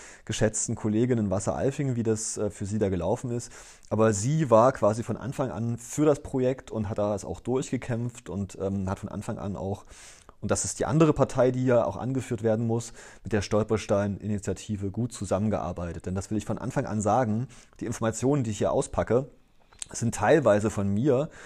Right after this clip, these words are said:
aber zu einem deutlich größeren Teil zusammengetragen worden, äh, von Initiativen, ähm, in den verschiedensten Archiven in der Bundesrepublik und darüber hinaus. Und die Initiativen, das ist vor allem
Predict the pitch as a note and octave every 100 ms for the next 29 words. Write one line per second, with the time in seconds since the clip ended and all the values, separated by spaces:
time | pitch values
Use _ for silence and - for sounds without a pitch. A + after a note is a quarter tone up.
0 | - - G#2 A2 A#2 A2 A2+ A#2 A#2 -
1 | G#2 A#2+ F3+ C3+ G2+ F2+ G2 F#2 G#2+ B2
2 | A#2 G#2 A2+ D3 C#3 A#2 - - G2+ G2
3 | F#2 A#2 C3+ C#3 C3+ - - - - A2
4 | G#2+ G#2 G2+ G#2 F2 - G#2+ A#2 C#3 D3
5 | C#3+ - G#2+ A#2 A2+ A2+ F#2+ - C#3 C#3
6 | C3+ C3+ C3 - - G#2 G2+ G#2 G2+ G2+
7 | F#2+ _ - A2+ A2+ A2 G2+ - D3 D3+
8 | C#3+ - A#2+ - G2+ - C3 C3+ B2+ A2
9 | G#2+ G2+ G#2 A#2+ - G#2+ G#2 G2+ A#2 -
10 | - - - G#2 G2 A2+ G#2 G2 F2+ F#2+
11 | F#2 F#2+ - - - - - - A2 C3
12 | B2 B2 - E3+ D3+ B2 A#2 A#2+ - -
13 | C3+ D#3+ D#3